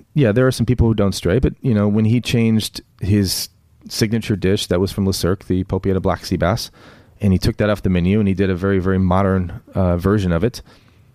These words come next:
a lot of people, uh, didn't like that. But then again, you know, Danielle was very, very much in tune with wanting to stay relevant and wanting to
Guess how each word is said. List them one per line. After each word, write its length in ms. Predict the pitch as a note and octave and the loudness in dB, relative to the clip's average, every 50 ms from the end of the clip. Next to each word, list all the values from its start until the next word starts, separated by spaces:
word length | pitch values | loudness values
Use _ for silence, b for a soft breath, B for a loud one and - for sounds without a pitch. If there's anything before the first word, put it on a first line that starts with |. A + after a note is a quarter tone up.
| b b - | b b -2
a 40 | - | 0
lot 160 | G#2 A#2 C#3 | 0 0 0
of 60 | C3+ | 0
people, 380 | - D3 C#3+ D3+ D#3 D3+ D3 - - | -2 -2 0 0 0 0 0 -2 -2
uh, 60 | C3+ - - D#3 | -2 -2 -2 -2
didn't 200 | D3+ E3+ F3 F3 | 0 0 0 0
like 160 | F3+ F3 - | -2 -2 -4
that. 300 | - - - - - - - _ b b b b b b b b b b | -8 -10 -10 -14 -18 -20 -20 _ b b b b b b b b b b
But 120 | - A#2 A2 | -2 0 0
then 120 | B2+ B2 | 0 0
again, 520 | A2 G2+ A2 A2+ B2+ C3 A#2+ G#2+ F2 - - _ _ _ _ | 0 2 0 2 0 0 -2 -4 -8 -14 -20 _ _ _ _
you 100 | - A2+ | 0 0
know, 180 | G2+ G2+ G2+ G#2+ | 2 2 2 0
Danielle 380 | G2+ G2+ G#2 G#2 G#2+ A2 A2+ G#2+ | 0 0 0 2 2 2 2 2
was 140 | G2+ F#2 F#2+ | 0 0 -2
very, 280 | F#2+ G#2 G#2+ G#2+ G#2+ G#2 | -2 0 2 2 2 2
very 220 | G2 G#2+ G#2+ G2+ | 0 0 0 2
much 280 | G2+ G2+ G#2 - - - - - _ _ _ | 0 0 -2 -4 -8 -14 -18 -20 _ _ _
in 160 | A2 G#2+ G2 | -2 -2 -2
tune 280 | F#2+ - A#2+ A#2 A#2 A2+ | 0 0 0 0 2 2
with 160 | G2 F2 - | 0 0 0
wanting 200 | G2+ G2+ G2+ G2+ | 0 0 0 0
to 60 | G2 | 0
stay 180 | F#2 - G2+ F#2+ | 0 0 0 0
relevant 480 | F2+ F2 F2 F2+ F#2 G2+ A2+ A#2+ - - | 2 2 2 2 0 0 -2 -2 -2 0
and 360 | F#2 F2+ F#2 F2+ F#2 F2+ - D2+ | 0 2 2 2 0 0 -2 -2
wanting 260 | F2+ F#2+ F#2+ G2 G2 | 0 0 2 0 0
to 720 | - - G2 F#2+ F#2 F#2 F2+ F2+ F2+ F2 E2+ - G#2 A#2 | -2 0 0 2 2 2 0 0 -2 -4 -6 -8 -12 -16